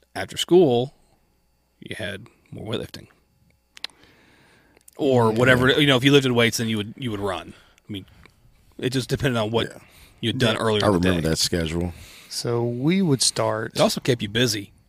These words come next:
Speaker 1: and kept you out of trouble.
Speaker 3: It did.
Speaker 2: Yeah. Well,
Speaker 3: Kept you in
Speaker 2: see,
Speaker 1: Made,
Speaker 3: shape,
Speaker 1: it
Speaker 3: too.
Speaker 1: made, yeah, kept you in shape,
Speaker 3: <laughs>
Speaker 1: made you do your, make sure your homework and your grades were up, 'cause coaches were on you. They knew what your grades were.
Speaker 2: Yeah.
Speaker 1: Like, "Hey, dumbass,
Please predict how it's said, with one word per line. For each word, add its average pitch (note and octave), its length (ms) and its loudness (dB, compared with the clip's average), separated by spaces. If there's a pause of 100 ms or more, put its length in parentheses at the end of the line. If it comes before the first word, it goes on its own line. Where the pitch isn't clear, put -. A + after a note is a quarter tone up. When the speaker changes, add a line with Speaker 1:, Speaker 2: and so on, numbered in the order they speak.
(540)
Speaker 1:
and - 120 -14
kept A2 180 -6
you A2 60 -2
out G2+ 80 -4
of - 60 -16
trouble. G2+ 380 -6
Speaker 3:
It - 300 -18
did. F#2 280 0
Speaker 2:
Yeah. A#2 220 -4 (640)
Well, D3 360 6
Speaker 3:
Kept - 120 0
you A#2+ 80 6
in C#3+ 80 6
Speaker 2:
see, - 60 0
Speaker 1:
Made, B2 140 4
Speaker 3:
shape, A#2+ 300 6
Speaker 1:
it A#2+ 80 2
Speaker 3:
too. A2+ 120 8
Speaker 1:
made, B2 260 4
yeah, A#2+ 100 4
kept B2 200 8
you C3 100 2
in A#2 100 -2
shape, C3+ 280 4
Speaker 3:
<laughs> - 0 -
Speaker 1:
made C3 200 2
you C3 40 -2
do B2+ 120 2
your, B2 240 0
make A#2+ 180 -4
sure B2+ 80 -6
your A2 120 -2
homework B2+ 320 -4
and - 40 -12
your A2 100 -10
grades B2 280 -2
were B2+ 120 0
up, C3 120 -4
'cause - 120 -12
coaches G3 340 -2
were D3+ 160 0
on B2 180 0
you. F#2+ 120 -8
They C3+ 140 -4
knew D#3+ 280 0
what B2 140 -6
your A2 60 -10
grades A#2 260 -2
were. F2+ 220 -12 (380)
Speaker 2:
Yeah. A#2 240 -2
Speaker 1:
Like, B2+ 100 -2
"Hey, F#3 140 2
dumbass, A2+ 640 2